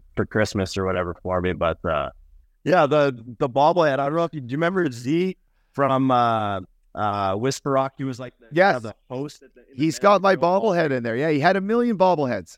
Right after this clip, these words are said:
Speaker 2: I actually gave him one of my, yeah, yeah.
Speaker 1: When he retired probably five years ago or whatever, and so he gave about, he gave a bunch of them to all the members.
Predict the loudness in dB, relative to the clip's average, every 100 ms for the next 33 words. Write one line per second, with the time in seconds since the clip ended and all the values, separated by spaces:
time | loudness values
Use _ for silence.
0 | -6 0 2 0 -2 0 2 2 2 0
1 | 0 2 2 0 -2 -8 _ -4 -2 -2
2 | -8 -10 -10 -10 _ _ _ _ _ _
3 | _ _ _ _ _ _ _ _ -10 -4
4 | -2 -2 0 2 4 2 2 2 2 0
5 | 0 0 0 -2 -4 -8 _ -2 0 2
6 | 0 -2 -6 -4 -2 0 0 -2 -2 0
7 | 0 0 -2 -2 -2 0 0 0 -2 -8
8 | -6 2 2 2 _ _ -8 0 2 2
9 | 2 2 0 -4 -4 -4 0 0 0 -2
10 | -2 -4 -6 -10 -14